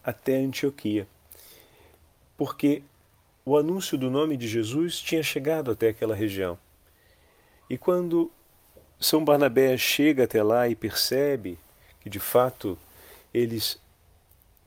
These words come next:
perseveram e abraçaram o nome do Senhor e a fé cristã, ele se enche de alegria e os exorta a permanecer fiéis.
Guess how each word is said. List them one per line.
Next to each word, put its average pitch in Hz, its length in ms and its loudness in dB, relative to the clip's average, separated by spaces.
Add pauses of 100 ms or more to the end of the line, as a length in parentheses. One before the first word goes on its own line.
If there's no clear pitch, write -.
(140)
perseveram 120 800 0 (1200)
e 110 260 2
abraçaram 113 920 2 (560)
o 107 80 -6
nome 117 280 0
do 104 120 -4
Senhor 123 440 -2
e 107 60 -2
a 90 60 -4
fé 143 300 -2
cristã, 139 540 -6 (960)
ele 123 240 -2
se - 240 -4
enche 151 520 -2
de 147 120 0
alegria 98 500 -4 (680)
e 117 80 -6
os 120 140 -4
exorta 117 800 0 (200)
a 110 80 -8
permanecer 113 800 -6
fiéis. 80 600 -10